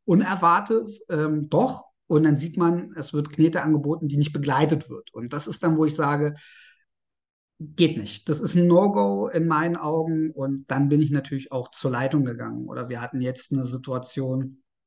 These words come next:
zum Beispiel, mein Sohn wurde dreimal am Tag vom selben Kind gebissen. Unabhängig davon, dass man als Fachkraft niemals dem anderen Elternteil den Namen des Kind-, des beißenden Kindes sagt, zum Schutz dieses Kindes, weil weder Eltern noch Kinder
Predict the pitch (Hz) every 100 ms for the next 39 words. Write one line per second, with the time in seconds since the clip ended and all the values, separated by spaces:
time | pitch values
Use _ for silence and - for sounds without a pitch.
0 | _ _ _ _ - 127 120 107 131 123
1 | 123 117 120 127 127 123 120 - - 151
2 | 170 147 151 151 143 147 143 - 135 123
3 | 127 131 - 175 170 139 110 - - _
4 | _ _ _ 147 147 151 151 151 147 147
5 | 156 135 151 123 131 - 165 - 160 156
6 | - 175 196 302 330 247 226 - 196 160
7 | 185 170 147 147 156 151 139 147 143 180
8 | 180 - - 170 175 160 - 165 240 156
9 | 131 131 131 147 - 139 151 - - 135
10 | - 220 254 - - 147 131 139 - 147
11 | 156 220 - - - - - 127 123 -
12 | 131 143 123 - 139 170 156 151 151 131
13 | - - 160 160 151 156